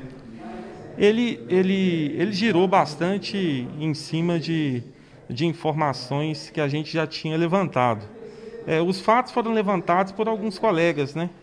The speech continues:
É, da, alguns colegas vereadores trouxeram alguns questionamentos e as oitivas que a gente tinha um planejamento pra seguir posteriormente, acabou seguindo um rumo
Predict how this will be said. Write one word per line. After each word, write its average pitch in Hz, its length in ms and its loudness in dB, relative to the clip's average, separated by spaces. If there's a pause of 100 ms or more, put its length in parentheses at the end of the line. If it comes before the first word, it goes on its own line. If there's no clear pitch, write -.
(380)
É, 123 380 -4
da, 110 480 -2 (180)
alguns 123 320 -4
colegas 139 380 -2
vereadores 139 560 -2
trouxeram 127 560 -6 (480)
alguns 127 340 -2
questionamentos 143 1080 -2 (440)
e 160 920 -2
as 147 220 0
oitivas 143 560 -4
que 135 80 -4
a 127 40 -4
gente 143 280 -8
tinha 131 640 -6 (100)
um 123 80 -4
planejamento 120 800 -4
pra 117 220 -2
seguir 139 480 -6 (240)
posteriormente, 135 880 -2 (500)
acabou 160 460 2
seguindo 190 400 -4
um 226 100 2
rumo 202 480 2